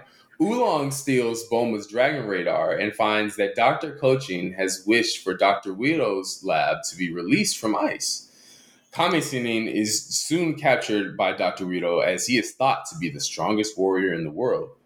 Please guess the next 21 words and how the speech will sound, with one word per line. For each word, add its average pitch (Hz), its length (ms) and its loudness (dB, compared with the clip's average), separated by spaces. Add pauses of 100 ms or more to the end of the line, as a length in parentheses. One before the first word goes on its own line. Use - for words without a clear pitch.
(380)
Goku 120 380 0
must 95 220 -4
def-, - 240 -8 (340)
defeat 139 460 2
friends 175 560 -4
and 185 280 0
foes - 460 -4
to - 100 -6
save 95 460 -2
Kame 87 240 -2
Sennin 80 460 -4 (100)
and 85 320 -4
the 85 140 0
Earth 92 420 0
from 87 280 2
destruction. - 680 -4 (1160)
Now, 139 280 2
when 147 120 2
it 165 120 0
comes 214 380 0
to 190 500 0